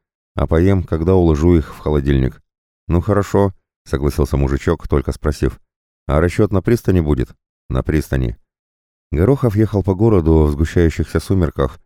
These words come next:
и почти не узнавал его. Где все ветротурбины? От них даже мачт не осталось.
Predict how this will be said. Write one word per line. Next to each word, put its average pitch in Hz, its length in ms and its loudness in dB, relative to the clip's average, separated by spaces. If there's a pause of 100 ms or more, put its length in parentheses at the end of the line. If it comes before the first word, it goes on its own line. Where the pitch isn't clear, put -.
и 107 80 0
почти - 400 -2
не 92 60 2
узнавал 85 440 0
его. 60 240 -4 (600)
Где 65 420 -2
все 95 280 0
ветротурбины? 87 840 -2 (420)
От 71 180 -4
них 90 180 2
даже 90 240 2
мачт 95 300 -2
не 73 80 0
осталось. 64 500 -4